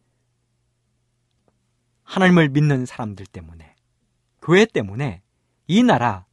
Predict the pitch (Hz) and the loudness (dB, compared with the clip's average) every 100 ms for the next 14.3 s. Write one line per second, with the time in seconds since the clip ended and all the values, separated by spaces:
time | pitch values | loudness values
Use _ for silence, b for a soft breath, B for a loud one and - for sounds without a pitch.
0 | _ _ 170 233 190 240 254 139 160 180 | _ _ 0 2 6 4 4 0 0 -4
1 | 165 _ _ - 151 170 - 139 139 131 | -4 _ _ -14 -2 -2 0 0 0 -2
2 | 127 113 113 107 110 104 - _ _ _ | -6 -8 -10 -10 -12 -12 -16 _ _ _
3 | - 110 107 104 110 123 131 180 170 220 | -18 -14 -12 -12 -14 -14 -12 -12 -12 -16
4 | 101 - - _ _ _ _ _ _ _ | -18 -20 -20 _ _ _ _ _ _ _
5 | _ _ _ - 147 - 113 90 _ _ | _ _ _ -2 -2 -2 -8 -10 _ _
6 | _ _ _ _ _ _ _ _ _ _ | _ _ _ _ _ _ _ _ _ _
7 | - 180 208 214 139 110 120 92 _ _ | -2 0 4 4 2 -2 -6 -8 _ _
8 | _ _ _ _ _ - 165 156 131 123 | _ _ _ _ _ -4 0 2 2 0
9 | 120 104 113 - 175 190 180 180 139 170 | -2 -6 -12 -6 -2 0 0 0 0 -2
10 | 180 185 180 104 85 - 82 _ _ _ | -4 -8 -14 -18 -18 -20 -20 _ _ _
11 | _ _ _ _ _ _ _ - 196 190 | _ _ _ _ _ _ _ -6 -2 2
12 | 185 165 202 185 160 151 160 147 131 202 | 2 2 0 2 0 -2 0 0 0 -2
13 | 208 196 170 - 214 202 156 175 196 165 | 0 0 -2 -4 -2 0 0 2 0 -2
14 | 120 101 - | -6 -8 -16